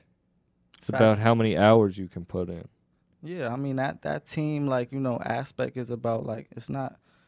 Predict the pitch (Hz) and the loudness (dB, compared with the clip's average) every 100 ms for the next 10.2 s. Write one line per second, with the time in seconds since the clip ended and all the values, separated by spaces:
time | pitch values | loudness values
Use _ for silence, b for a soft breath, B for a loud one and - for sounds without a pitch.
0 | _ - 135 135 123 117 110 117 110 - | _ -10 -4 -2 -2 -4 -6 -8 -8 -4
1 | 117 - 104 - - _ _ _ _ _ | -4 -6 -14 -14 -20 _ _ _ _ _
2 | _ - 131 127 131 123 113 123 120 120 | _ -10 -6 -4 0 0 2 -2 -4 -10
3 | - _ _ _ _ - 123 127 120 120 | -14 _ _ _ _ -8 -6 -2 -2 -2
4 | 117 - 127 123 117 113 117 120 113 117 | -4 -6 -4 -4 -4 -4 -4 -6 -4 -4
5 | 123 131 - - 127 117 110 117 123 117 | -4 -4 -6 -8 -4 -2 0 2 2 2
6 | 110 107 _ _ _ _ 127 123 107 117 | -4 -8 _ _ _ _ -4 -2 -2 -4
7 | 120 120 113 - 123 123 123 120 - _ | -6 -6 -8 -4 -2 -2 -4 -8 -20 _
8 | _ - 131 113 - 120 127 - - 127 | _ -10 -8 -6 -6 -4 -4 -6 -4 -4
9 | 123 - _ _ - - 98 80 135 131 | -6 -14 _ _ -8 0 0 2 0 0
10 | 135 | -2